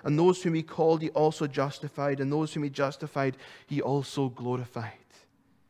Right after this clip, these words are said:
He is making his people, his followers, his bride, to become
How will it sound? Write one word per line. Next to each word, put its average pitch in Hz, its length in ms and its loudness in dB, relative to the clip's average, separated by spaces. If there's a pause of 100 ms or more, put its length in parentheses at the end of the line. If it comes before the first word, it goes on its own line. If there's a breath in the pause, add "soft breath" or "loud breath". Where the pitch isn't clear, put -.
(340 soft breath)
He 202 240 -4
is 160 140 2
making 185 340 4
his 151 200 -2
people, 202 680 -2 (480 soft breath)
his 139 180 0
followers, 185 840 4 (380 soft breath)
his 131 200 -6
bride, 135 720 0 (1500)
to - 80 -14
become 143 680 0